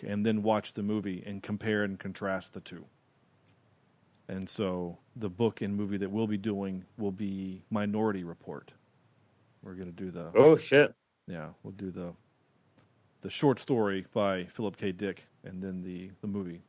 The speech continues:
Speaker 1: by Spielberg. So that'll be good. Looking forward to that on Pages and Popcorn podcast. All right,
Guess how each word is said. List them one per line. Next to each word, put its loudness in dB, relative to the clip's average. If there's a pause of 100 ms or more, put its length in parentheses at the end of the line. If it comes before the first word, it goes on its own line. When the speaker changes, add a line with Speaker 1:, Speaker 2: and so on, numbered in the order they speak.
Speaker 1:
by -4
Spielberg. -10 (840)
So -14 (1400)
that'll 2
be 6
good. 8 (180)
Looking -6
forward 0
to -6
that -4
on -6
Pages -4 (180)
and -6
Popcorn -12 (440)
podcast. -18 (840)
All 10
right, 10